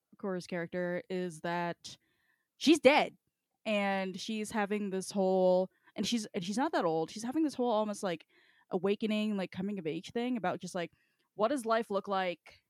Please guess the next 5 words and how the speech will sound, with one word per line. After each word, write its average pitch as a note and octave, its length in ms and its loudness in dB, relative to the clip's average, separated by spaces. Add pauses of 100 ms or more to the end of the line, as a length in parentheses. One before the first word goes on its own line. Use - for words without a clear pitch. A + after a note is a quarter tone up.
(580)
beyond F3+ 840 -2 (1400)
just B3+ 300 2
living, E3+ 560 -4 (260)
beyond G3+ 320 -4
vengeance, F3 720 -8